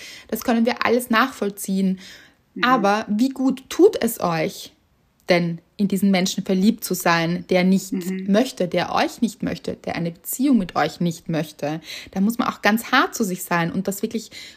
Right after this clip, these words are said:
Speaker 1: auch in Frage zu stellen und zu sagen, „Okay, wenn dieser Mensch mich nicht möchte und eine Beziehung mit mir nicht möchte,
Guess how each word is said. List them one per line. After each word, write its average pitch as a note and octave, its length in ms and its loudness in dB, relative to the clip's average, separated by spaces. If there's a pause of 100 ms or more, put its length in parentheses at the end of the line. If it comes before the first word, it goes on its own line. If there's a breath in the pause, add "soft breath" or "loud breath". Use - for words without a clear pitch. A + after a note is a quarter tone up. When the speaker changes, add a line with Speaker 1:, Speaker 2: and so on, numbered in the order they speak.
Speaker 1:
auch - 140 -4
in A3 80 2
Frage C4+ 360 0
zu A#3+ 120 -6
stellen G#3 240 0
und G#3 100 -2
zu G#3+ 80 -4
sagen, G3+ 540 0 (560)
„Okay, A#3 340 -2 (180 loud breath)
wenn F#3+ 140 4
dieser G3 420 2
Mensch G3+ 460 -2
mich A3+ 200 2
nicht C#4 200 2
möchte C4 300 0
und F#3+ 220 -4
eine F3+ 140 -2
Beziehung A3 380 2
mit B3+ 120 4
mir A#3+ 140 6
nicht A#3+ 220 2
möchte, A#3 460 2